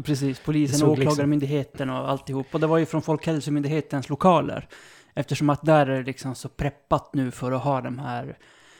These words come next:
Speaker 1: eh, digitala sändningarna av presskonferenser.
Speaker 2: Mm.
Speaker 1: Det är ju kul att myndigheter sam-,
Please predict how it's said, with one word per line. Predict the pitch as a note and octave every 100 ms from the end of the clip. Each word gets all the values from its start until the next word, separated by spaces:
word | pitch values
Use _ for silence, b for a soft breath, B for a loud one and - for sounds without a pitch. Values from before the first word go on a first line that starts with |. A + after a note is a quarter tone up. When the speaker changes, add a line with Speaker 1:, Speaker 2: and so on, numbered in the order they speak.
| b
Speaker 1:
eh, | - B2+ C3
digitala | C3 C#3 C#3 C#3+ C3+ C3
sändningarna | - C3+ C3 C3 A#2+ A#2+
av | C3+
presskonferenser. | C3+ - D3+ C#3 D3 C3+ C3 - C#3 - -
Speaker 2:
Mm. | C3+ D3
Speaker 1:
Det | F#3+
är |
ju | G#3
kul | D3+ C3+
att | B2+ - -
myndigheter | D3 C3+ C3+ -
sam-, | C3+ C3+